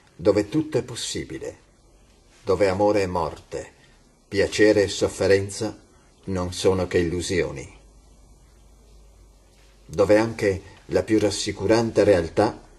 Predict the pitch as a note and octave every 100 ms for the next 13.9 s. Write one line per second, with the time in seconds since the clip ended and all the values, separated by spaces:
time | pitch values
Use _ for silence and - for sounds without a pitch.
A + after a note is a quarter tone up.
0 | - - - - - - F2+ - E2 -
1 | - F2+ E2+ E2+ E2+ E2+ D2+ - - -
2 | D2 - - - - - - - _ _
3 | _ _ _ - - _ _ _ _ _
4 | _ - - _ _ _ - - - _
5 | _ _ _ _ _ _ - - A#2+ A#2+
6 | A2+ G#2+ A#2 G2+ G#2+ C3 C3 C3+ C3 -
7 | - - A2 - G#2+ G2+ G#2 G2 A2 -
8 | - C2+ C2+ B1+ - - _ _ _ -
9 | - - - - - - - - - -
10 | G#2 - - C3+ - - C2 - - -
11 | _ - - - - - - F#2 F#2+ -
12 | G#2 - G#2+ G#2+ A#2+ A#2 A2 - G2 -
13 | A2 - G#2 A2+ F#2 D#2+ - D2